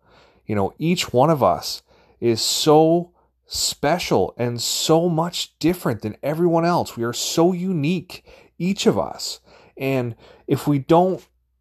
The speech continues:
have the ability to reach our potential, then we'll never be able to show the world that uniqueness and be able to add that and complement others and, and just get that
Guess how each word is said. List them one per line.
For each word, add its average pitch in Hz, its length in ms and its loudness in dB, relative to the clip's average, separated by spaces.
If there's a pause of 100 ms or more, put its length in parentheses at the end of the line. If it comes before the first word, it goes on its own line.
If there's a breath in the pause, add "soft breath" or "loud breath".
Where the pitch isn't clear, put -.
(400)
have 170 260 0
the 175 80 4
ability 160 440 4
to 120 80 -2
reach 135 340 -4
our 139 120 2
potential, 120 760 -6 (400 loud breath)
then 131 320 4
we'll 135 240 2
never 147 340 0
be 143 180 0
able 131 180 4
to 185 80 2
show 151 360 4
the 131 80 2
world 117 640 2 (360 soft breath)
that 143 200 4
uniqueness 123 920 -4
and 127 140 -4
be 131 160 2
able 139 220 2
to 117 320 -2 (1080)
add 147 340 4
that 107 420 4 (540)
and 120 140 -8
complement 127 720 0
others 123 500 0 (200)
and, 107 540 -6
and 104 200 -8
just 113 240 -6 (140)
get 117 260 2 (360)
that 113 360 4